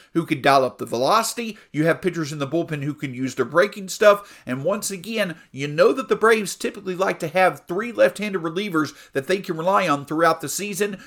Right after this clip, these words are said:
You've got, you, you have, um, Minter, you have Matzek, and you have Lee, who could be that option from the left side.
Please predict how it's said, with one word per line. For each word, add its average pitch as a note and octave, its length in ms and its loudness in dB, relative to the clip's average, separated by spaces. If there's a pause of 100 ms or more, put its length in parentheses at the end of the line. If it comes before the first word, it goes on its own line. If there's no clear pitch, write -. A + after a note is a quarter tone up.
(100)
You've C3 160 -8
got, B2+ 360 2
you, B2+ 160 -10
you C3+ 300 -2
have, B2+ 400 4
um, A#2+ 360 -2
Minter, A3 420 2 (120)
you A#2 100 -4
have A#2+ 120 0
Matzek, G3 500 -2 (160)
and C#3+ 160 -6
you D3 80 -4
have C#3+ 280 0
Lee, G#3 380 -2 (140)
who E3 160 -4
could D#3 120 -2
be G3 120 -2
that F3 160 6
option F3 160 2 (180)
from D3+ 140 -6
the C#3 80 2
left F3+ 220 4
side. F#3+ 380 6